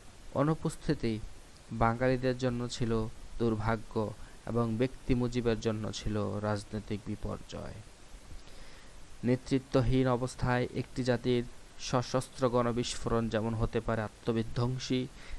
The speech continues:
তেমনি তা হতে পারে নিদারুণ বিপজ্জনক। কিন্তু উনিশশো একাত্তর সনের সশস্ত্র গণবিস্ফোরণ শেষ পর্যন্ত যে একটি সফল মুক্তিযুদ্ধের রূপ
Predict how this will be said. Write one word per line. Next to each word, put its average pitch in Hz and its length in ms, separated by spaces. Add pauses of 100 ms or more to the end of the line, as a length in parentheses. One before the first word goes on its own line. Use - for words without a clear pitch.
(160)
তেমনি 139 340
তা 131 160
হতে 120 260
পারে 117 220
নিদারুণ 113 500
বিপজ্জনক। 107 680 (640)
কিন্তু 123 220
উনিশশো 127 360
একাত্তর 131 440
সনের 131 340
সশস্ত্র 127 560
গণবিস্ফোরণ 120 840 (320)
শেষ - 280
পর্যন্ত 127 580
যে 120 200
একটি 127 220
সফল 131 440
মুক্তিযুদ্ধের 123 720
রূপ 117 140